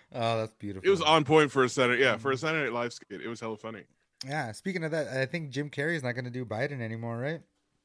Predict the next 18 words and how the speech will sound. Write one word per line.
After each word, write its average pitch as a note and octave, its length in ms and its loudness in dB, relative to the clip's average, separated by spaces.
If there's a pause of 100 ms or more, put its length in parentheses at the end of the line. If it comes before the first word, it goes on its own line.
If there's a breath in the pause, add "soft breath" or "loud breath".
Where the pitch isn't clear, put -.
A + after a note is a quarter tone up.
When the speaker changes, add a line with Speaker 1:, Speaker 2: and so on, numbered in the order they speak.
(920)
Speaker 2:
I B2+ 40 -8
mean, C#3+ 100 -4
he D3+ 60 -4
wasn't D#3+ 240 -6
that G2 140 -8
good A2 160 -8
at G#2 140 -6
it G2 100 -12
anyway. G2 440 -12
Speaker 1:
Yeah, A2 200 -6
he's A2 120 -8
just C3+ 100 -12
gonna B2+ 160 -6
retire G#2+ 480 0
now G#2+ 200 -4
that G2+ 120 -4
he's G2+ 80 -6
probably G2+ 280 -6